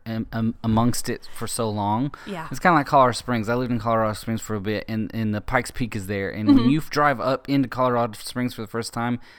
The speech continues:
Speaker 1: this huge mountain is so beautiful, and you're just like, "Oh my gosh, this is gorgeous." After I
Speaker 2: Yeah.
Speaker 1: lived there for four years, it was just every day, you know?
Speaker 2: Yeah.
Speaker 1: It's just a mountain. It's
Speaker 2: My
Speaker 1: always
Speaker 2: cousin,
Speaker 1: there.
Speaker 2: my brother lives in Boulder.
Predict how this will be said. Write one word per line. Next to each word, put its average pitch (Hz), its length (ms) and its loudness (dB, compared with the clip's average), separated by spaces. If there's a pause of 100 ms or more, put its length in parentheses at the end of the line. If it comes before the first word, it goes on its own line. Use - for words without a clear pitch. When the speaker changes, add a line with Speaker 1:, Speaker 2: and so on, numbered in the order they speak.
(220)
Speaker 1:
this 113 220 -10
huge 127 460 -6
mountain 110 480 -4
is 92 100 -12
so 123 300 -4
beautiful, 110 480 -8
and 110 100 -4
you're 110 80 -6
just 101 180 -14
like, 107 220 -16
"Oh 117 160 -16
my 156 200 -14
gosh, 185 280 -10
this 165 160 -10
is 156 100 -10
gorgeous." 156 640 -4 (320)
After 147 220 2
I 143 60 6
Speaker 2:
Yeah. 131 80 4
Speaker 1:
lived 131 120 0
there 147 120 2
for 147 120 -10
four 165 200 -4
years, 165 340 -2 (240)
it 117 80 -8
was 123 160 -6
just 127 180 -10
every 113 200 -6
day, 117 260 -10 (140)
you 113 100 -2
know? 190 80 2
Speaker 2:
Yeah. 143 320 0
Speaker 1:
It's 131 140 -10
just 127 180 -8
a - 20 -2
mountain. 117 360 -2 (100)
It's - 120 -10
Speaker 2:
My 131 40 -2
Speaker 1:
always 220 200 0
Speaker 2:
cousin, 240 180 0
Speaker 1:
there. 226 120 -4
Speaker 2:
my 202 140 0
brother 180 380 -4
lives 160 280 -8
in 160 260 -8
Boulder. 165 520 -6